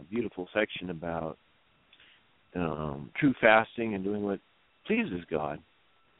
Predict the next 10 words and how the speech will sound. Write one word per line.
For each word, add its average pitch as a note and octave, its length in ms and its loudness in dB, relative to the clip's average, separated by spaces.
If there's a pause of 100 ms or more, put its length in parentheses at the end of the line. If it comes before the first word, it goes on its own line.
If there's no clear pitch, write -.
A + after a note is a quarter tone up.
(1040)
And B2+ 180 8
he A#2+ 80 2 (100)
says, A#2 300 6 (200)
um, G2 460 2
"Is G#2+ 140 -6
this C#3+ 180 -8
the C3 60 -4
kind B2+ 240 -2
of G2+ 80 -4
fast A2 320 4